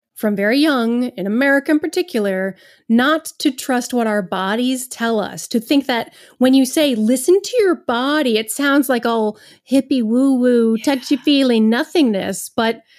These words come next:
Speaker 1: what we should trust is, like, some company who wants to sell us a pill, the, the physician who has the degree, who learned about bodies. Well, he didn't learn about your body. You're the one who knows about your body.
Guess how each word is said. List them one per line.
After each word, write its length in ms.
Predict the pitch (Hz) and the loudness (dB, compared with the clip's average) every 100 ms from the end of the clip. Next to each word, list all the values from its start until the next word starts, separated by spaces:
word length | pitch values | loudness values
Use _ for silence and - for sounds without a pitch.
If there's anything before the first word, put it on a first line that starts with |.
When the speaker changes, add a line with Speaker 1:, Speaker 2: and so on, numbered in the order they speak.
| _ - - | _ -20 -2
Speaker 1:
what 260 | 240 269 | 0 4
we 80 | 262 | 4
should 160 | - 233 | 2 0
trust 260 | 262 262 | -2 -2
is, 160 | 240 220 | -2 -2
like, 240 | 208 - _ _ | -4 -4 _ _
some 260 | - 247 233 | -4 -2 -2
company 460 | - 247 254 247 | 0 0 2 2
who 100 | 240 | 2
wants 220 | 226 220 220 | 0 -2 -4
to 60 | |
sell 220 | 208 202 | -6 -2
us 140 | 196 214 | -2 -4
a 60 | |
pill, 360 | 208 196 175 170 | -6 -4 -4 -4
the, 200 | 175 190 | -4 -4
the 200 | 190 190 | -4 -6
physician 520 | - 247 226 311 311 | -2 0 0 2 2
who 140 | 294 269 | 4 4
has 260 | 269 262 | 2 0
the 80 | 220 | -2
degree, 800 | 233 208 220 247 220 175 165 170 _ _ _ - | -4 -4 -2 0 -2 -4 -8 -10 _ _ _ -2
who 260 | 254 208 208 - | 2 2 0 -2
learned 640 | 220 247 233 233 226 220 _ _ _ | 0 2 2 2 0 -4 _ _ _
about 400 | 233 220 233 - | -2 -2 -4 -4
bodies. 420 | 220 220 196 196 | -2 -2 -2 -4
Well, 100 | 247 | 0
he 80 | 330 523 | 0 2
didn't 260 | 539 508 | 2 2
learn 200 | 427 427 | 2 2
about 260 | 403 359 311 | 2 2 0
your 300 | 269 370 381 | 0 0 0
body. 380 | 220 175 170 185 | -2 -4 -6 -6
You're 320 | 196 311 403 | 0 0 2
the 80 | 381 | 2
one 180 | 339 277 | 2 2
who 100 | 277 | 0
knows 220 | 208 202 | 0 -2
about 300 | 196 196 202 | -4 -4 -4
your 180 | 202 196 | -4 -4
body. 540 | 175 170 180 196 214 | -4 -6 -8 -10 -10